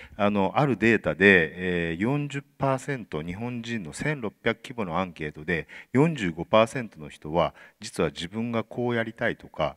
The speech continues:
こういう栄養剤がやりたいとか、こういう治療を受けたいっていうのが全く言えなかったっていうデータもあるので、えー、今高橋さんの話もありましたが、アクティブに出てきてくれる患者さんはいいんですが、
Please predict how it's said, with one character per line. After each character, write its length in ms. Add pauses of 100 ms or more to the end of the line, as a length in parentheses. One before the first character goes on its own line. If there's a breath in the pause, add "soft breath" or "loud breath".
こ 180
う 60
い 60
う 160
栄 160
養 200
剤 180
が 100
や 140
り 100
た 140
い 80
と 100
か、 260 (100)
こ 160
う 40
い 80
う 120
治 140
療 140
を 20
受 120
け 60
た 120
い 40
っ 20
て 160
い 20
う 40
の 100
が 80
全 320
く 100
言 140
え 60
な 120
か 120
っ 100
た 100
っ 60 (340)
て 60
い 60
う 40
デ 160
ー 60
タ 80
も 160
あ 60
る 80
の 140
で、 280 (440 loud breath)
え 680
ー、 20
今 160
高 180
橋 80
さ 60
ん 20
の 60
話 320
も 80
あ 60
り 60
ま 140
し 80
た 100
が、 120
ア 80
ク 100
テ 120
ィ 20
ブ 80
に 120
出 140
て 260 (300 loud breath)
き 80
て 140
く 100
れ 140
る 80
患 160
者 120
さ 120
ん 80
は 120
い 140
い 60
ん 100
で 100
す 140
が、 240